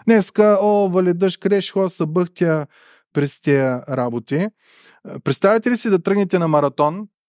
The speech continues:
четиридесет и два километра, и на десетия километър да си кажеш, „А, писна ми да тичам, аз целия сплувнах в пот. Няма да тичам. Не се чувствам добре, когато съм целия потен.“ Нали, хората какво ще кажат за тебе?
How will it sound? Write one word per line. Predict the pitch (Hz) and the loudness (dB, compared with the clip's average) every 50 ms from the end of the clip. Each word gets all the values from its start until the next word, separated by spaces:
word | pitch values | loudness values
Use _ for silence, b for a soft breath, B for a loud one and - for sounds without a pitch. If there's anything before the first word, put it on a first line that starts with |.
| _ _ | _ _
четиридесет | - - - - 180 175 - - | -16 -6 -2 0 0 0 -2 -4
и | 175 | -4
два | 147 143 151 151 | -2 0 0 0
километра, | 143 - 143 131 123 123 113 110 - 123 139 165 208 214 _ _ _ _ _ _ _ _ _ _ _ _ _ _ _ _ _ _ _ _ _ _ _ _ _ _ _ _ _ _ _ _ _ _ - | 0 -2 -4 -2 0 -2 -2 -2 -2 -4 -4 -4 -6 -8 _ _ _ _ _ _ _ _ _ _ _ _ _ _ _ _ _ _ _ _ _ _ _ _ _ _ _ _ _ _ _ _ _ _ 0
и | 131 | 2
на | 143 151 156 | 4 4 4
десетия | 143 147 - - 185 175 165 175 160 143 | 2 0 0 0 0 0 0 -2 -2 -2
километър | - 156 156 165 175 - 175 | -2 -2 -2 0 -2 -2 -4
да | 151 143 143 | -4 -6 -8
си | - - | -8 -6
кажеш, | - 175 160 160 143 - - | -2 0 0 0 -2 -2 0
„А, | 175 156 143 139 135 123 117 - - | 2 2 2 2 0 -2 -4 -6 -8
писна | 147 131 - - 131 | -10 -10 -8 -6 -6
ми | 123 120 113 | -4 -4 -4
да | 113 | -6
тичам, | 110 - - - 131 131 | -6 -8 -8 -4 -4 -2
аз | 135 127 110 | -2 -4 -6
целия | - - - 170 156 143 135 131 | -8 -4 -2 0 0 0 0 -2
сплувнах | - - - - - 151 139 127 131 127 117 | -6 -8 -12 -6 -4 -4 -2 -2 -2 -2 -2
в | 113 113 107 - _ | -4 -4 -6 -8 _
пот. | - 113 - _ - - _ _ _ _ _ _ _ _ _ _ _ _ _ _ - | -10 -10 -10 _ -16 -20 _ _ _ _ _ _ _ _ _ _ _ _ _ _ -2
Няма | 147 156 151 139 127 120 | 2 2 4 4 4 2
да | 110 98 | 0 -4
тичам. | - - - - 107 98 90 - _ _ _ _ _ _ _ _ _ _ | -8 -12 -14 -12 -12 -12 -12 -14 _ _ _ _ _ _ _ _ _ _
Не | - 135 147 | 0 0 2
се | 147 - 175 156 | 2 2 0 0
чувствам | - 160 156 - - 160 143 135 | -2 -4 -6 -2 0 0 0 0
добре, | - 139 156 175 170 | 0 0 2 0 0
когато | - 156 147 151 151 143 - | 0 0 0 2 2 0 -2
съм | - - - 160 151 139 b b b b b b _ | -8 -8 -6 -6 -6 -6 b b b b b b _
целия | - - 147 131 131 123 117 | 0 2 2 2 2 0 -2
потен.“ | - - 117 107 - 110 | -2 -4 -4 -4 -2 -2
Нали, | 135 165 170 | 0 0 0
хората | - - 185 190 180 - - | 2 2 2 0 0 -2 -4
какво | - 185 190 | -4 -2 -2
ще | 180 - - | -2 -2 -2
кажат | 190 175 170 160 | 0 0 0 0
за | 143 139 131 | -4 -8 -8
тебе? | - 131 117 107 101 | -6 -4 -4 -6 -8